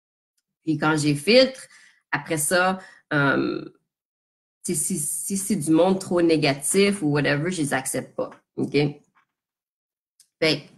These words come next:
mon deuxième conseil, c'est l-, si tu crois dans la loi de l'attraction, ok, si tu crois dans la loi de l'attraction,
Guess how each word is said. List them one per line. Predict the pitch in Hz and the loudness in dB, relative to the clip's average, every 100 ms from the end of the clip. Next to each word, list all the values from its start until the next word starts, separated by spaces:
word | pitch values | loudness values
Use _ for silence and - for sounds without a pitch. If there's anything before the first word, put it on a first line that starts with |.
| - | -2
mon | 160 165 151 139 - | 4 4 4 -2 -2
deuxième | 185 226 220 214 196 | 2 2 4 2 0
conseil, | 147 143 147 151 202 - _ _ _ _ | -2 -2 -2 -2 -4 -14 _ _ _ _
c'est | - - 165 - - | -8 0 2 2 0
l-, | 143 147 - _ _ _ _ _ _ _ _ _ _ _ _ _ _ _ _ - | 2 2 0 _ _ _ _ _ _ _ _ _ _ _ _ _ _ _ _ -6
si | - - 254 311 | -4 2 6 6
tu | - - 202 | 4 -2 -2
crois | - - 160 156 147 - - _ _ _ _ _ - | -2 -4 2 4 4 0 -14 _ _ _ _ _ -10
dans | 151 156 151 | -2 2 2
la | 147 143 | 2 2
loi | 143 147 139 147 165 247 _ _ | 2 2 2 0 -2 -6 _ _
de | 139 143 | -4 -2
l'attraction, | 135 143 156 143 - 143 135 - _ _ _ _ _ _ _ _ _ _ _ _ _ - | -2 -4 -8 -8 -6 -6 -6 -8 _ _ _ _ _ _ _ _ _ _ _ _ _ -16
ok, | - - - _ _ | -14 -14 -18 _ _
si | - 151 | -20 -16
tu | - | -16
crois | _ - 170 165 233 - _ _ _ _ - | _ -10 -4 -4 -6 -12 _ _ _ _ -6
dans | 143 | -4
la | 131 | -2
loi | 131 135 135 156 - _ _ _ _ 139 | -4 -4 -6 -8 -16 _ _ _ _ -6
de | |
l'attraction, | 123 123 - 131 - 123 139 | -4 -4 -8 -10 -6 -4 -4